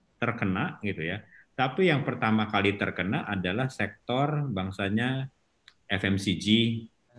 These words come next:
tourism related, transportation ya.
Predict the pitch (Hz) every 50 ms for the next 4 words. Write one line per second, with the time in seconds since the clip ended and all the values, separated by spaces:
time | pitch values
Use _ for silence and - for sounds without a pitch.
0 | 117 117 110 101 - - - - - _ _ _ _ - 110 107 107 104 101 107
1 | 104 104 104 104 101 95 98 95 95 95 95 117 110 110 117 117 117 - - -
2 | _ _ _ _ _ _ _ _ _ - 95 95 95 95 - - 104 98 98 98
3 | 101 98 95 95 92 - - 113 107 110 113 120 120 117 117 110 - 80 85 90
4 | 107 -